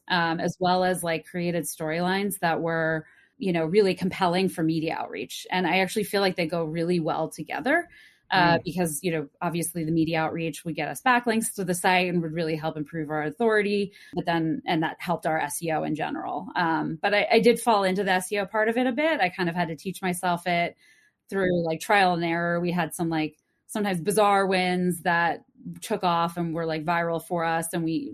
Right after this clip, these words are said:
Speaker 1: had to learn from why and, like, what, how we could replicate that. But it was a really, as a storyteller, um, I really loved, like, figuring out why people were,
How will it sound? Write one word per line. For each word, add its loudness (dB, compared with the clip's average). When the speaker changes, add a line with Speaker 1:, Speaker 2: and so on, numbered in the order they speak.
Speaker 1:
had -4
to -6
learn -2
from -4
why -2
and, -4
like, -4
what, -4
how 0
we 0
could -10
replicate -4
that. 0
But -4
it -2
was -2
a -2
really, 0
as -2
a 0
storyteller, -2
um, -2
I -4
really -4
loved, -4
like, -6
figuring 4
out 0
why -2
people -6
were, -8